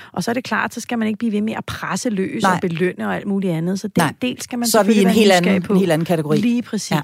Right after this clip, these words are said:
Speaker 1: lige præcis. Men det der med også at hjælpe, altså det er jo den der svære balancegang, som du jo var inde på, Marie, det der med, at altså, hvornår skubber man, og hvornår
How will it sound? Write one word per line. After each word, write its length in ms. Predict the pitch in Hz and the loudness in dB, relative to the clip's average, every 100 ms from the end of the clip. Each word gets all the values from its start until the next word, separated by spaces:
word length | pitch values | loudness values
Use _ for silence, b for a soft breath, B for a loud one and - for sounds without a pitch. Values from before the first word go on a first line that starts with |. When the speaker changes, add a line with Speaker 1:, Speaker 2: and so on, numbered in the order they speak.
| - - | -4 -4
Speaker 1:
lige 140 | 220 | -4
præcis. 520 | - 220 - 185 190 - B B - | -4 -6 -6 -8 -10 -14 B B -4
Men 140 | 214 | -4
det 180 | 190 262 | -2 -2
der 160 | 269 240 | -2 -2
med 280 | 240 247 - | -2 -2 -2
også 460 | 214 233 233 269 - - | -2 -2 -4 -6 -6 -4
at 380 | 208 202 202 196 - - - 117 190 175 | -2 0 0 -4 -10 -16 -18 -10 -6 0
hjælpe, 480 | 214 226 240 302 262 B B B B - | 0 0 -2 -2 -2 B B B B -8
altså 200 | 202 220 | -4 -2
det 140 | 233 | 0
er 80 | 233 | 0
jo 60 | |
den 220 | 247 247 233 | -2 -4 -6
der 120 | 240 | -6
svære 440 | - 196 196 226 | -6 -4 -2 -2
balancegang, 720 | 226 214 185 202 240 - 202 | -2 -2 -2 -2 -2 -4 -4
som 120 | 220 | -4
du 100 | 202 | -2
jo 80 | 208 | 0
var 180 | 196 208 | 0 -2
inde 160 | 214 220 | -2 -2
på, 140 | 220 | -4
Marie, 280 | 214 220 214 | -4 -4 -4
det 120 | 208 | -4
der 60 | 208 | -4
med, 180 | 208 214 | -4 -4
at 160 | 208 - | -4 -4
altså, 180 | 185 | -6
hvornår 420 | 190 202 202 220 214 | -4 -2 -2 -4 -6
skubber 440 | - - 196 233 | -8 -4 -4 -4
man, 220 | 233 208 | -6 -6
og 60 | 202 | -4
hvornår 440 | 190 196 196 - | -4 -4 -4 -8